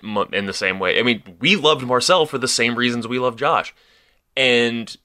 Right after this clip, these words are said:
there just needs to be a body. We, it, it would be great if it was Marcell Ozuna, but it, it could be any number of people. To me, whether it's Ozuna or Nelson Cruz, or they, they trade for somebody,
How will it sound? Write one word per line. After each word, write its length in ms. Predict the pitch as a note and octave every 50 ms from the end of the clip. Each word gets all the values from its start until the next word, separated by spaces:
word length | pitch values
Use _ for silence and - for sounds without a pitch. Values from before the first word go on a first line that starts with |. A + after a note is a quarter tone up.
| _ -
there 200 | G2+ C3 D3+ D#3
just 240 | D#3+ G#3 G3+ -
needs 260 | G3+ G3+ F#3+ F#3 - -
to 100 | - C#3
be 200 | D#3 D#3 C3+ G#2+
a 60 | F2
body. 600 | - _ - G#2 F2+ F2+ F#2+ - - - - -
We, 280 | - C3+ D3 D#3 C#3 A2+
it, 280 | D3 C#3 A#2+ - -
it 160 | D3 D3 - -
would 300 | C3+ C3+ A#2+ G#2+ G2+ G#2+
be 160 | D3+ D#3 C3+
great 540 | A#2 A2 A#2 A2 G#2+ C3 C#3+ C3+ - - -
if 100 | A#2+ A2
it 120 | A#2 -
was 100 | A2 G#2
Marcell 320 | G2+ G2+ G2 - - G2 F2+
Ozuna, 420 | E2+ E2+ - F#2 E2+ C#2 B1+ - - _ _
but 160 | - C3+ B2+
it, 160 | A#2+ C3+ C3 - - _ -
it 180 | C#3 D#3 -
could 140 | - E3 C3+
be 180 | D#3+ D3+ - -
any 160 | C#3+ C#3+ C3+ C3
number 260 | C3 B2+ A#2+ A2 F2
of 100 | - -
people. 360 | - D#3 C#3+ - D#2+ - - - - - - _
To 100 | - D3 B2+
me, 360 | C3 E3 F#3+ A#3 B3 - - _
whether 340 | _ - B2+ C3+ C3 B2+ A#2+
it's 340 | A2 G#2+ G#2 - - - - _ _ _ -
Ozuna 560 | B2 C3 A#2+ A#2+ D3+ F3 F3 D#3+ D#3+ D#3+ - - _ _ _ _ -
or 140 | C3 D3 F3
Nelson 340 | D#3+ D3+ D#3 - - A#2+
Cruz, 400 | G#2+ - A#2+ A2+ A2 G#2+ G#2 - - - - _ _ _ _ _ -
or 340 | D3+ D#3 D#3+ D#3 D3+ C#3+ C3+
they, 500 | A#2+ - C3+ C3 B2+ B2+ A#2+ A2 - -
they 180 | - B2+ B2 A#2+
trade 360 | - - C#3+ B2+ B2+ A#2+ G#2+
for 240 | - A2+ G#2+ G#2 - -
somebody, 560 | - A#2 G#2 G2 F2+ F2 F2 E2+ F2 G2+